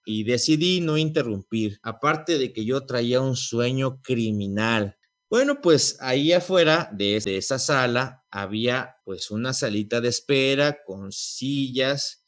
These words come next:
y, pues, decidí sentarme ahí para esperar a ver qué pasaba, pues, si abrían la puerta, decirle a mi cliente que ahí estaba o si me permitían pasar. Yo no quería interrumpir. Entonces me senté en la, en las sillas estas que le co-, les comento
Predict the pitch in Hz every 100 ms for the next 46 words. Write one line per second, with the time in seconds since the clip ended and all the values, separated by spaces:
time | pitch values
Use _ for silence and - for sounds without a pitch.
0 | _ 170 202 208 247 170 151 147 131 143
1 | 170 147 139 151 156 143 147 160 156 127
2 | 107 98 - 110 120 139 156 151 110 117
3 | 120 175 143 120 156 190 196 - 117 -
4 | 120 113 135 151 170 165 160 180 - 185
5 | 185 - 113 113 143 160 156 - 127 143
6 | 160 156 120 117 113 156 185 233 214 139
7 | 123 117 113 113 110 131 139 151 139 127
8 | 190 220 185 180 180 185 160 151 156 160
9 | 156 117 101 - 160 180 185 - - _
10 | _ - _ _ 147 233 240 226 196 165
11 | 170 160 202 208 214 208 131 131 123 117
12 | 107 95 - - 117 101 - 160 170 170
13 | - 180 - 117 113 113 107 117 117 123
14 | 139 165 156 156 165